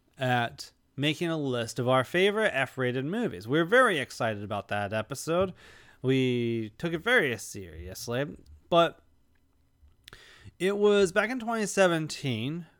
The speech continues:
when I M D B added the term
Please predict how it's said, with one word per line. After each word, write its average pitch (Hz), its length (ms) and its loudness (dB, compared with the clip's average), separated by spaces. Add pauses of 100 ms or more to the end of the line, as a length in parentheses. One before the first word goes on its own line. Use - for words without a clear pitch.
(140)
when 156 960 -2 (1120)
I 156 140 -4
M 175 200 0
D 151 200 -2
B 127 440 -4 (520)
added 110 440 -2
the 135 80 -2
term 120 520 -6